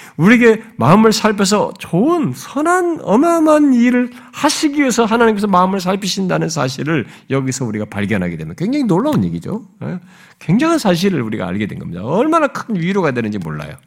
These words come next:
근데 여러분 성경에서 하나님께서 우리 마음을 살피신다는 얘기 많이 듣죠? 근데 여기서 성령과 마음을 살피신 따로 구분하고 있으니까 이 마음을 살피시는 분은 하나님으로, 우리가 이제 성부 하나님으로 말을 할 수가 있겠죠?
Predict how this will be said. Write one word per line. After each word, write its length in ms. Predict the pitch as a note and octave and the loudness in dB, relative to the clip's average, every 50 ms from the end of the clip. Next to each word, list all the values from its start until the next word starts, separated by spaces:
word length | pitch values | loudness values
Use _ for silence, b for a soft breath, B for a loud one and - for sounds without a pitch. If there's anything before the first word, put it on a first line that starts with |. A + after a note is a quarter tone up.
| _ _ _ _ _ _ _ _ B B B B B B B B B B B | _ _ _ _ _ _ _ _ B B B B B B B B B B B
근데 340 | B A3+ A3+ A#3 F3+ G#2 - B B B B B B B | B -2 2 2 2 2 0 B B B B B B B
여러분 220 | - G3+ A3+ G#3+ G3+ | -2 0 0 2 2
성경에서 500 | G3+ G#3+ G#3+ A3+ B3 B3 A#3 G3+ F#3+ G3 | 2 2 4 4 4 2 2 2 2 2
하나님께서 440 | F#3+ G#3+ A#3 A#3 A#3 A3+ G#3+ F#3 G3 | 4 6 6 6 6 4 2 0 2
우리 100 | F#3+ F#3 | 2 4
마음을 280 | E3 D#3+ F#3 G#3 G#3 | 4 4 4 4 4
살피신다는 600 | G3+ - G#3+ A3+ A3 G#3+ G3+ G#3+ G#3 F3+ E3+ E3+ D3+ | 2 0 -2 0 0 -2 0 0 0 0 0 0 -2
얘기 80 | C3+ | -4
많이 260 | B2 A#2+ B2+ A#2 B2+ | -4 -4 -2 -2 -2
듣죠? 400 | A#2+ B2 G#2+ - - B2 E3 A3 - - b b b b | -2 -2 -4 -4 -4 -6 -6 -6 -8 -14 b b b b
근데 200 | D#3+ E3 E3 D#3+ | -4 -2 0 0
여기서 180 | E3 E3+ F3 D#3+ B2+ - - B B B | 0 0 -2 -4 -6 -8 -14 B B B
성령과 720 | B - - F#3+ G3 A3 A3+ A3+ A3 G#3+ G#3 G3+ F#3+ F3+ C#3 | B -4 2 4 4 6 6 6 6 4 4 4 4 4 4
마음을 260 | B2+ C#3 E3+ F3+ E3+ | 4 4 4 2 2
살피신 320 | - F#3+ F3+ - F3+ D#3+ | 0 -2 -2 -2 -2 -2
따로 180 | F3+ F3 F3+ E3 | 0 -2 -2 -2
구분하고 360 | - D#3 D#3+ E3 E3 D#3+ D#3 | -2 -2 0 2 2 2 2
있으니까 260 | C#3 - D#3 C#3+ D3+ | 0 -2 -2 -2 -2
이 100 | C#3 C3 | -2 0
마음을 280 | B2 A#2+ B2 D3+ F3 E3+ | 0 2 2 2 2 0
살피시는 680 | - - E3+ E3+ - E3 D3+ E3+ D3+ D3+ D#3 D3+ D3 C#3+ | 0 -2 -4 -4 -4 -6 -6 -4 -4 -4 -4 -4 -2 0
분은 260 | E3+ G3 B3 C4+ - - | 0 0 0 -2 -4 -10
하나님으로, 640 | - - G#3+ A3 G#3+ G3 E3+ C3+ A#2 G#2 F#2+ F2 G2 A#2 | -8 -2 0 2 4 4 4 2 2 0 -2 -4 -6 -4
우리가 160 | C3 C3+ C3+ | -4 -2 -2
이제 100 | C3 B2 | -2 -4
성부 260 | - F3 F3 E3 D#3 | -4 -4 -2 0 2
하나님으로 440 | D#3 E3+ F3 D#3+ C#3+ B2 G#2+ G2 F2+ | 2 4 2 2 2 0 -2 -4 -4
말을 240 | E2+ F2+ F#2 F2+ F2 | -6 -6 -4 -4 -4
할 80 | G#2 | -6
수가 160 | G#2+ - G#2 E2 | -6 -8 -10 -12
있겠죠? 400 | D#2 - E2 - - B2+ F3+ | -10 -12 -14 -12 -10 -10 -10